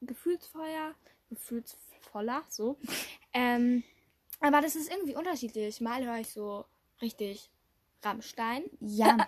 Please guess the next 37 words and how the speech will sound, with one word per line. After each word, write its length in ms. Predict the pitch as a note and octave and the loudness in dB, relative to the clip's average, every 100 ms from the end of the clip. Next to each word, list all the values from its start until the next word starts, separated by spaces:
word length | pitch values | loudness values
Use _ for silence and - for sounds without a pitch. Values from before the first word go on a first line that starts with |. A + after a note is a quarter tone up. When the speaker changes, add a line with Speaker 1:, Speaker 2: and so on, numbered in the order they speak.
| - F4+ | 4 4
Speaker 1:
<laughs> 180 | - | 4
Speaker 2:
manchmal 480 | G#3 G#3+ C#4+ C4+ - | 6 8 8 6 4
ist 160 | B3+ - | 2 4
man 180 | B3 A3+ | 4 4
so 80 | |
richtig 320 | A3+ B3+ B3+ A3+ | 2 0 2 2
in 120 | G#3+ | 2
so 60 | G3+ | 2
einer 180 | G3 G3 | 0 -2
Phase, 460 | A3+ C4 C4 A3+ | -2 -2 0 -2
wo 60 | G#3+ | -2
man 120 | G#3 | -4
einfach 280 | G#3 A3+ A3 | -4 -2 0
nur, 300 | G#3+ G3+ G#3 _ _ - - - | 0 0 -4 _ _ -20 -20 -14
äh, 160 | - G#3 | 0 0
Beat 440 | G3 A#3 B3+ - | 2 6 6 4
hören 340 | F#3 F3 F3+ F3+ | -2 -2 -2 -2
will, 240 | F3 B3+ | 0 4
Speaker 1:
Ja. 240 | B3+ B3 A#3 | 4 6 8
Speaker 2:
Rap 260 | G#3 A3+ | 8 6
und 180 | F#3+ F3+ | 0 -4
so. 300 | - F#3 A3+ - - | 0 0 0 -4 -8
Speaker 1:
Ja. 140 | A3 | 0
Speaker 2:
Und 40 | G#3 | 6
manchmal 480 | G#3 A3 A#3 A3 - | 6 8 6 6 4
ist 120 | A3 | 0
man 140 | - G#3 | 0 0
einfach 340 | G#3+ A3 A3+ - | 0 0 -2 0
komplett 340 | A#3 A3+ G#3+ - _ _ | 0 2 0 -2 _ _
down 400 | F#3+ G3 A#3+ B3+ | 4 4 4 4
und 300 | G#3+ G#3+ - | 2 -4 -2
will 240 | A3 A3 | 2 4
nur 160 | G#3+ G#3+ | 4 2
Depri-Lieder 840 | G3+ A#3+ B3+ - G#3 G3 F#3 F3+ | 2 2 2 2 0 2 0 0
hören. 280 | G3 F#3 E4 | 2 6 8
Speaker 1:
Oh 100 | C#4+ | 10
ja, 380 | C#4 C4+ C#4 | 8 6 6